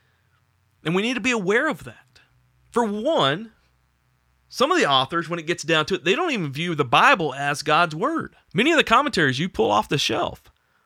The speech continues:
are written by scholars who do not look at Scripture as all of God's word, as even coming from the Lord. Yeah. So, first of all, as you're reading and listening to someone, do, do they even view this as <laughs> God's word?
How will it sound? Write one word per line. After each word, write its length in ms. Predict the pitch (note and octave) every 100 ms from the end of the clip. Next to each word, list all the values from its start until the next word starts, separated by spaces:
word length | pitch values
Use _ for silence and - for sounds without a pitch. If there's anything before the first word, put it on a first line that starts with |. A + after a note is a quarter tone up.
| -
are 120 | E3
written 260 | G#3+ D#4+ G#3
by 160 | E3
scholars 560 | D3 - D4+ C#4+ F#3+ D3
who 100 | F#3
do 220 | F3+ D#4
not 220 | C4+ D3+
look 180 | F3 -
at 100 | D#3
Scripture 520 | - B3 - - C#3 - - - _ _ _ _ -
as 140 | G#3
all 160 | G#3 A3
of 80 | D#3+
God's 260 | F#3+ E3+
word, 380 | G3+ A3 B2 - - _ _ _ _ -
as 140 | E3
even 160 | A3 D#3+
coming 260 | B3 B3
from 200 | F3+ D#3
the 80 | B2
Lord. 340 | A2 - - _ _ _ _ _
Yeah. 220 | G#3 C#4+ - - - _ _ _ _
So, 240 | - G#3+ -
first 240 | - A#3+ C#4
of 60 |
all, 100 | G#3+
as 100 | E3+
you're 120 | D3 C#3
reading 340 | F#3 B3+ A3
and 100 | F3
listening 300 | A#3+ - F#3
to 60 | -
someone, 320 | E3+ F3+ E3+
do, 80 | E3+
do 280 | D#3 G3+
they 180 | A3+ B3
even 600 | F#3+ G#3 D4 F#4 E4 F#3
view 360 | C#3 D3 D4+ D4+
this 340 | F#3+ D#3 -
as 260 | G#2 A2 B2+
<laughs> 160 | - -
God's 320 | - - -
word? 360 | - - -